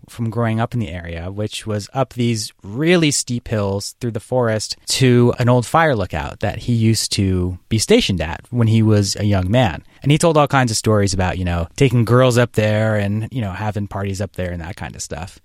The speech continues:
But we, you know, are just hiking through the woods. Again, like I said, the hills are just incredibly steep, probably on what's an old, you know, forest road.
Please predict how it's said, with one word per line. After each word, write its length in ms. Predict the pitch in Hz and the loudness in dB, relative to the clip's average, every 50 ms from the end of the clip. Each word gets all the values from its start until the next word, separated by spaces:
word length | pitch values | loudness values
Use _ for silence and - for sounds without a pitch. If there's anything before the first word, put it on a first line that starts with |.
| _ _ | _ _
But 160 | - 127 123 143 | -2 0 2 2
we, 240 | 139 139 139 139 | 4 4 4 2
you 160 | 135 143 160 147 | 2 0 0 2
know, 80 | 131 | 2
are 160 | 123 123 131 | 2 2 0
just 160 | 131 143 - 120 | 0 -2 -4 0
hiking 320 | 110 165 185 - 202 180 | 0 0 2 2 0 0
through 100 | - 180 | 0 0
the 100 | 170 185 | 0 -2
woods. 600 | 165 110 98 85 85 87 104 - - - - - | -2 -2 -2 -4 -4 -6 -6 -8 -10 -10 -12 -10
Again, 160 | - - 117 104 | -6 -4 -2 -2
like 140 | 101 104 | -2 -4
I 40 | 117 | -4
said, 240 | 107 - 107 92 85 | -4 -4 -4 -4 -4
the 60 | 90 | -4
hills 260 | 95 110 123 120 117 | -4 -2 0 0 0
are 60 | 113 110 | -2 -2
just 220 | 107 104 - - _ _ | -4 -6 -8 -10 _ _
incredibly 560 | - 139 123 - - 170 170 160 147 123 113 | -6 -6 -4 0 2 2 2 2 2 0 -2
steep, 380 | 101 - - - 82 80 80 - _ _ - | -4 -4 -8 -10 -10 -10 -12 -14 _ _ -2
probably 200 | 147 139 131 127 | 0 2 2 4
on 320 | 123 117 113 104 123 120 | 4 2 2 2 2 2
what's 240 | 110 113 107 - - | 2 0 0 -2 -4
an 100 | 98 98 | -4 -2
old, 540 | 104 120 117 113 110 110 107 98 - - - _ | 0 0 2 2 2 0 -2 -4 -8 -14 -14 _
you 100 | - 104 | -8 -6
know, 140 | 104 92 85 | -4 -4 -6
forest 480 | 85 - - 123 120 117 117 - - - | -6 -4 0 0 2 2 0 -2 -4 -6
road. 340 | 92 90 82 82 87 90 | -6 -4 -4 -4 -6 -8